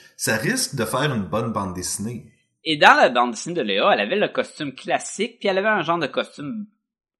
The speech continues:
Speaker 2: plus padmé, là, avec le genre de grosse cape. Elle ressemblait à Ghost. Et je me demande si Terry Dodson n'avait pas dessiné du Ghost aussi.
Speaker 1: Ben, est-ce que tu veux dire qu'elle ressemblait à Demi Moore et Patrick Swayze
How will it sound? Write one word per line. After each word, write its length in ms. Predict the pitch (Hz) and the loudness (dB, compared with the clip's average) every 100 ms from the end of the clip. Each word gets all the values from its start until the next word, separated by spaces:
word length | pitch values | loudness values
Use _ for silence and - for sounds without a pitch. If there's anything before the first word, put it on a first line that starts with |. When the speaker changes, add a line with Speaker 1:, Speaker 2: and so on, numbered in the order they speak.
| _ _ | _ _
Speaker 2:
plus 240 | 165 165 | -6 -4
padmé, 560 | - 127 113 110 127 104 | 0 0 2 0 0 -2
là, 80 | 95 | -4
avec 160 | 101 | -6
le 140 | 95 95 | -8 -6
genre 180 | 107 | -4
de 100 | 104 | -4
grosse 260 | 95 101 - | -6 -8 -8
cape. 200 | 123 123 - | -8 -8 -6
Elle 60 | 110 | -6
ressemblait 380 | - 170 160 240 | -2 -2 0 0
à 120 | 156 | -2
Ghost. 640 | - 135 139 131 - - _ _ _ _ _ | -2 0 0 -2 -12 -20 _ _ _ _ _
Et 60 | 104 | -8
je 100 | 131 | -6
me 60 | |
demande 280 | 156 233 320 | 0 0 0
si 180 | - 120 | -8 -6
Terry 220 | 120 113 | -4 -4
Dodson 300 | 107 - 147 | -6 -8 -10
n'avait 260 | 139 98 - | -8 -8 -6
pas 120 | 143 | -6
dessiné 360 | 120 - 123 | -6 -8 -10
du 120 | 143 107 | -10 -12
Ghost 420 | 104 117 120 - | -10 -10 -12 -18
aussi. 320 | - - - _ _ - - - | -20 -20 -20 _ _ -20 -20 -4
Speaker 1:
Ben, 180 | 147 151 | 0 2
est-ce 160 | 160 156 | 2 0
que 60 | |
tu 120 | 180 156 | 0 0
veux 80 | |
dire 260 | 156 240 302 | 0 0 0
qu'elle 120 | 165 | 0
ressemblait 720 | 127 - 147 117 113 147 175 107 | 0 0 2 0 0 2 2 2
à 220 | 113 139 | 2 0
Demi 340 | 131 131 135 | 0 0 2
Moore 360 | 135 143 156 135 | 2 2 0 0
et 100 | 117 | -2
Patrick 400 | 127 110 - 143 | 0 0 0 0
Swayze 640 | - 123 120 101 113 156 | 0 0 0 2 0 -2